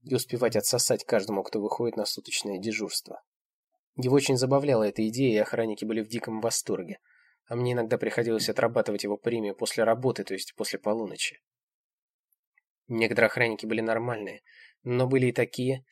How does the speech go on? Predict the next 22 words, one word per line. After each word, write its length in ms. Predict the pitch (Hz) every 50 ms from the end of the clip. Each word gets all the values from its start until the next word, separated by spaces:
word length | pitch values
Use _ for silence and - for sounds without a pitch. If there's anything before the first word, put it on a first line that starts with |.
| _ _ _ _ _ _
которые 320 | - - 127 127 123 123 113
даже 200 | 127 117 113 -
хотели 300 | - 110 - - 113 110
получить 400 | - 117 117 107 - - 110 -
всё 180 | - - 113
и 20 | 107
сразу, 400 | - - - 135 120 107 110 104
они 140 | 104 107
порой 340 | - 113 107 107 104 104 - _ _ _ _ _ _ _ _ _ -
мучили 460 | 131 127 127 127 113 - 113 113 113
меня 180 | 110 113 113 110
до 100 | 117 107
двух 240 | 117 117 113 -
ночи. 360 | 120 113 98 - - - - _ _ _ _ _ _ _ _ _ _ -
Последние 520 | 123 113 - - 117 117 117 120 113 110
дни 160 | - - 131 117
я 80 | 113
даже 240 | 107 117 104 110 113
засыпала 580 | 110 104 - - - 117 - - 131 110 101 98
прямо 240 | - 98 101 101
посреди 400 | - - - - 110 107 104 107
дня, 280 | 107 113 104 95 101